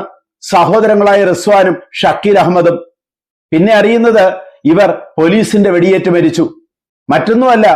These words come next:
പോലീസ് പിടിച്ചുകൊണ്ടുപോയി, ഇവർ ആക്രമിച്ച് രക്ഷപ്പെടാൻ ശ്രമിച്ചു, പോലീസ് തിരിച്ചു വെടിവെച്ചു, രണ്ടുപേരും തീർന്നു. ആശിഷ് രത്തൻ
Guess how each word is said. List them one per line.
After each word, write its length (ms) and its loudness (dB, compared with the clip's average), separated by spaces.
പോലീസ് 460 0
പിടിച്ചുകൊണ്ടുപോയി, 800 0
ഇവർ 140 2
ആക്രമിച്ച് 440 -2
രക്ഷപ്പെടാൻ 480 0
ശ്രമിച്ചു, 320 -2
പോലീസ് 360 0
തിരിച്ചു 300 0
വെടിവെച്ചു, 380 0
രണ്ടുപേരും 560 0
തീർന്നു. 260 -2
ആശിഷ് 400 -2
രത്തൻ 220 0